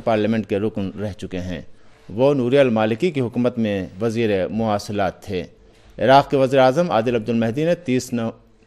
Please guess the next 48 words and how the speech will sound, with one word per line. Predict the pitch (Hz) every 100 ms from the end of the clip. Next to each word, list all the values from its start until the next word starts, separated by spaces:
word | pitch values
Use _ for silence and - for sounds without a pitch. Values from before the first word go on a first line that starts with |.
| _ _ -
نومبر | 110 113 117 139
دو | 120 117
ہزار | 113 110
انیس | 107 127 139
کو | - 160 - - _ _ 107
گزشتہ | 127 131 - 151 151
مہینوں | - 117 123 139
کے | 135
دوران | 110 110 123
عراق | 104 113 117
میں | 113
ہونے | 107 107
والے | 107 104
مظاہروں | 101 110 110 110
کے | 104
بعد | 104 123
اپنے | 113 107
عہدے | 101 98 104
سے | - 92 85 - - -
استعفیٰ | - - 117 110 92
دے | 92
دیا | 90 92
تھا۔ | 87 92 73 - _ - _ -
ثبوت | 131 120 135
و |
شواہد | 131 131 139 165
سے | 170
اس | 160 139
امر | 139
کی | 139
نشاندہی | 131 127 127 120 123
ہوتی | 117 123 139
ہے | 165
کہ | 170 117
عراق | 117 120 -
کے |
مظاہروں | 110 107 110 131
میں | 147 120
غیر | 110
ملکی | 110 98 -
عناصر | 104 104 98 98
ملوث | 101 104 139 139
تھے، | 151 170 - - - -
جو | 95 113
عوام | 104 123 135
کو | 127 117 -
اکسا | 110 - 113
کر | 107